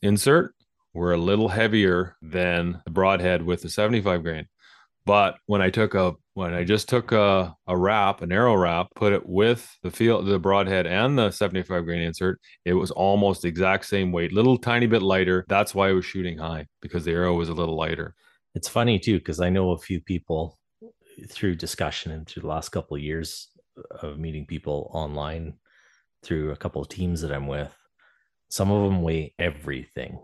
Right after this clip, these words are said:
Speaker 2: Like when
Speaker 1: Yeah.
Speaker 2: they've, they've got their arrow on their scale,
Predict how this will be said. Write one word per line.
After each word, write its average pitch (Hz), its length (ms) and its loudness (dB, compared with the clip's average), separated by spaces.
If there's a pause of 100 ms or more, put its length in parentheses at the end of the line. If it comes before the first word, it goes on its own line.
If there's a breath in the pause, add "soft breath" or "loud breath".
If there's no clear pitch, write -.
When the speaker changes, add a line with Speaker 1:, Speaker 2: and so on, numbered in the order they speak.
Speaker 2:
Like - 220 -10
when 85 80 -4
Speaker 1:
Yeah. 82 140 -2
Speaker 2:
they've, 69 80 -10
they've 76 160 -8
got 87 200 -2
their 76 180 -6
arrow 98 400 2
on 95 100 0
their 95 120 -2
scale, 90 540 -6